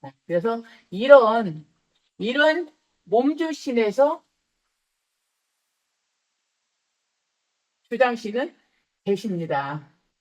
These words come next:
이런 몸주신 안에, 어, 주장신이 계신데 주장신을 쉽게 말하면, 어,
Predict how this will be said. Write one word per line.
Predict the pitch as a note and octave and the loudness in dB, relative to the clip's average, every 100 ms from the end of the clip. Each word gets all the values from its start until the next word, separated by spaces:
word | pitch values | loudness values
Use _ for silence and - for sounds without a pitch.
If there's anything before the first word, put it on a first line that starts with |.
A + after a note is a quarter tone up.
| _ _ _ D#3 _ _ _ _ _ _ _ _ _ _ _ _ | _ _ _ _ _ _ _ _ _ _ _ _ _ _ _ _
이런 | F#3 G3+ | -6 -2
몸주신 | F3 G#3 A3+ A#3 F#3+ | -2 -2 -2 -6 -2
안에, | E3 E3+ G3 F#3 D#3 D#3 - - - - | -2 0 2 2 -2 -8 -20 -20 -20 -10
어, | C#3 C#3+ | -10 -10
주장신이 | - F3+ A#3 A#3 F3+ F#3 | -6 2 2 2 -8 -8
계신데 | F3+ E3+ E3+ D#3+ E3+ F3+ D3+ C#3+ _ _ _ | -8 -8 -8 -4 0 0 0 -6 _ _ _
주장신을 | - A3 F4 F#4 - D4+ C4+ A#3 G#3+ G#3 G3+ | -8 4 4 4 -2 -2 0 -2 -4 -6 -8
쉽게 | F#3 - - F4 | -8 -8 -4 0
말하면, | C#4 A3 F#3+ E3+ D#3 C3+ C3+ _ _ _ _ _ _ _ _ _ _ _ _ _ | 4 4 2 -4 -4 -6 -10 _ _ _ _ _ _ _ _ _ _ _ _ _
어, | D3 | -12